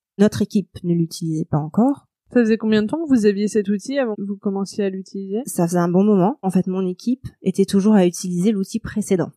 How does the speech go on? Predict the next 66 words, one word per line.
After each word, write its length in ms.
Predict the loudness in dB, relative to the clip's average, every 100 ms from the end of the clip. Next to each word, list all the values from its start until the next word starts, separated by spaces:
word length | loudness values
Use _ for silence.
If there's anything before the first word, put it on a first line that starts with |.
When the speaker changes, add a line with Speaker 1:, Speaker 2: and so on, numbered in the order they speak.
| -8
Speaker 1:
Donc, 120 | -4
c'était 220 | -2 4
un 40 | 4
Speaker 2:
D'accord. 100 | 4
Speaker 1:
peu 80 | 2
une 80 |
question 340 | 2 -2 0 0
de 120 | 0
pression 440 | -2 -2 -2 -2 -2
aussi, 280 | -2 -4
parce 180 | -4 -4
que 60 | -4
l'outil 220 | -4 -2
précédent, 420 | -4 -4 -4 -2 -2
on 120 | -2
allait 260 | -2 -2
arrêter 300 | -2 -4 -4
la 80 | -4
souscription 520 | -6 -12 -8 -6 -6
très 140 | -8 -6
bientôt. 360 | -6 -2 -4 -4
Donc, 140 | -16 -8
il 40 |
fallait 220 | -2 0 2
passer 320 | 0 0 2
<laughs> 0 |
au, 40 | 2 0 0 2 4
au 80 |
nouvel 420 | 4 4 4 4 4
Speaker 2:
<laughs> 80 |
Speaker 1:
outil, 220 | 0 -4 -10 -10 -18 -18 -16 -2
à 140 | 2
un 40 |
moment 320 | 4 4 4 4
ou 40 |
à 60 | 4
un 140 | 2
autre, 300 | 0 -4 -18 _ _
plus 200 | -6 -4
tôt 140 | -2
que 60 | -4
plus 100 | -4
tard, 240 | 0 0 0
et, 220 | -2 -4 -2 -4
<laughs> 180 | -6
idéalement. 500 | -4 2 2 2 -2 -2
Et 160 | 0
donc, 380 | 4 4 2 0
euh, 500 | 2 4 2 2 0 0
mon 560 | -4 -4 -2 -2 -4
patron 300 | -2 -4 0
m'a 100 | 0
simplement 420 | 0 -2 -2 -2 0
demandé, 480 | -2 2 4 6
euh, 120 | 4 2
si 380 | -2 -6 -2 0
je 100 | -2
pouvais 360 | -6 -4 -2
m'en 120 | 0 -2
charger, 540 | -6 -8 -2 0 0
peut-être 320 | -2 -6 -6
parce 140 | -6 -8
que 140 | -4
j'avais 320 | -4 -4 -4 -6
une 160 | -4 -4
aptitude 540 | -6 -10 -4 -4 0